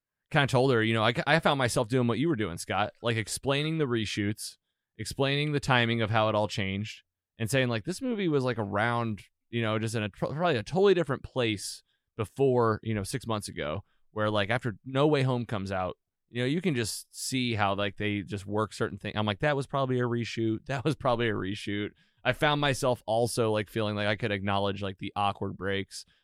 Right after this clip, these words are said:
Um, but then after thinking about it and realizing that, like, this is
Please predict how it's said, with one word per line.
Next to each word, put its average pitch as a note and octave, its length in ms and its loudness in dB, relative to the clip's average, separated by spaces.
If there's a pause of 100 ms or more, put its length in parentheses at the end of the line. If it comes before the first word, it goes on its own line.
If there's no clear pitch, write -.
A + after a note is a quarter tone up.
(360)
Um, G2+ 400 0 (460)
but D3 100 0
then F#3 160 4
after C3 180 -2
thinking C#3+ 400 0
about A#2 300 2
it - 160 0 (420)
and A2+ 160 -6
realizing A2+ 460 0
that, G#2+ 120 -2
like, G2+ 220 -2
this E3 200 -4
is D3 420 -4